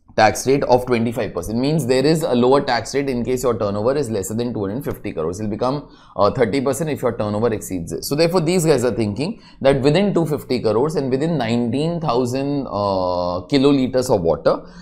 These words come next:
let's try to be doing whatever we all can. So therefore, these guys had made a plan. Okay. Now, a consultant comes in middle. He says, "No,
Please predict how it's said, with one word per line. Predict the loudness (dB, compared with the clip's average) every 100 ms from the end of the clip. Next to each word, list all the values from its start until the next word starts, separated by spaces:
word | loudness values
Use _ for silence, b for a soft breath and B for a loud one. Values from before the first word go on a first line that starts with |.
| B
let's | 4 4 6
try | 2 4
to | 2
be | 0
doing | 0 0 0 0
whatever | 0 2 0
we | 0
all | -2
can. | -2 -6 -6
So | -2
therefore, | 0 0
these | 0 0 0
guys | 0 0
had | 0 -2
made | -2
a | -4
plan. | -6 -10 -12 -2
Okay. | 0 0 -6 -12 b b
Now, | 4 8 8 6
a | 2
consultant | 2 0 4 2 2 -2
comes | 0 -2
in | -2 -4
middle. | -4 -4
He | -2 -2
says, | 0 -2 -2
"No, | -2 -2 -6